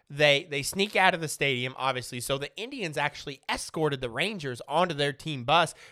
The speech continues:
because it was the fans that were really after the Rangers and the Rangers players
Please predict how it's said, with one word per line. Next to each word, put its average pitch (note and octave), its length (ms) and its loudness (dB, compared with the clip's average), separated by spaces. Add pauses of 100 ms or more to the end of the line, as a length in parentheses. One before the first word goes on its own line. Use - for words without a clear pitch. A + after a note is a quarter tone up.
because F3+ 280 2
it F#3 80 0
was D#3+ 140 -6
the D3+ 100 -2
fans A#3+ 360 0
that D#3+ 100 -2
were D3 120 -2
really F3 480 -2
after B2+ 300 0
the G#2+ 120 -10
Rangers B2 420 0
and B2+ 100 -8
the A2+ 80 -8
Rangers D#3+ 460 -6
players B2 600 -6